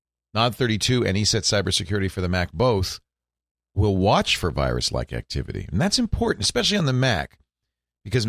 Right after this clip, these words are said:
the, the Mac is prone to something called spear phishing. Viruses targeted specifically to you or your business.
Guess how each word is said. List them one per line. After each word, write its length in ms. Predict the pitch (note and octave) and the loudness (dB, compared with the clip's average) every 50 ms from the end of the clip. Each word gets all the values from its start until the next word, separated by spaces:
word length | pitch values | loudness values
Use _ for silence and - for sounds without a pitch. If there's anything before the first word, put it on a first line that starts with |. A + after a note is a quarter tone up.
| A2 - | -4 -2
the, 240 | - C3 B2 B2 A#2+ - | -2 -2 -2 -2 -4 -2
the 100 | B2 C3 | -2 0
Mac 380 | B2+ B2 C#3+ F3+ G#3 G#3+ - - | 2 2 2 2 2 0 0 -4
is 80 | - - | -4 -4
prone 400 | - - A#2+ A2+ A2+ A2+ A#2+ A2+ | -2 -2 0 0 0 0 -2 -2
to 320 | - - A#2 A2 A2 A2 | -2 -2 -2 0 0 0
something 240 | G#2+ - B2+ A2 G2+ | 0 -2 -2 -2 0
called 180 | A2+ G#2+ G2 - | 0 0 0 0
spear 340 | - - - D#3+ E3 F3 E3+ | 0 0 2 2 0 0 0
phishing. 420 | - - D2+ - - G#1 G1+ - _ _ _ _ _ _ _ _ _ _ - | -2 -4 -4 -4 -4 -6 -8 -12 _ _ _ _ _ _ _ _ _ _ -2
Viruses 540 | F#2 A#2 C#3 E3+ F3+ D#3+ - - A#2 - - | 0 2 2 2 2 2 0 0 0 -2 -2
targeted 520 | - - D#3+ F3 F3+ C3 A2+ F#2 F2+ - | -2 0 0 0 2 2 0 0 0 -2
specifically 800 | - - - - F#2 - - - - A#2+ - - - - F#2+ F2+ | -2 -4 -2 -2 -2 -2 0 2 0 0 0 -2 -6 -4 -4 -4
to 120 | - - G#2 | -2 0 0
you 240 | G2+ A2+ B2 B2+ B2 | 2 2 2 2 2
or 140 | G#2 F#2+ | 2 2
your 140 | F#2 F2+ F2+ | 2 2 0
business. 580 | D2+ D#2+ A#2 B2 - C2+ G#1+ G1+ - - - | 0 0 0 0 0 -2 -4 -4 -2 -4 -4